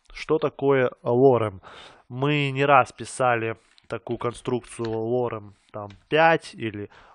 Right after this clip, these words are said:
лорем десять, нажимали Tab, и у нас появлялась непонятная комбинация слов. Э, здесь вот вы тоже видите, у нас они написаны. Э, когда мы рассматривали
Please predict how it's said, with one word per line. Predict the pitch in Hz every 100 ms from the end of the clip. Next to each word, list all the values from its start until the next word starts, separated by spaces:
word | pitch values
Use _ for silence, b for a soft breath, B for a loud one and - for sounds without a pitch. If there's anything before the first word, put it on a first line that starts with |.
| -
лорем | 117 117 110 104
десять, | 110 143 170 143 113
нажимали | 113 117 120 113
Tab, | 113 147 165
и | 120
у |
нас | 117 120
появлялась | - 117 113 117 110 107 - B B B -
непонятная | 123 117 127 123 123 117 117
комбинация | 120 110 117 123 117 123
слов. | - 147 185 180 _ _ B B B -
Э, | -
здесь | 107 113 120 127 -
вот | 117 - -
вы | 107 117
тоже | - 131 107 110
видите, | 117 113 104 113 110 107 _ _
у | 120
нас | 110 107 113
они | 107
написаны. | 110 113 165 185 170 160 165 B B B _
Э, | 117 113
когда | - 120 123
мы | 120 117 113
рассматривали | 120 - 127 123 - 117 113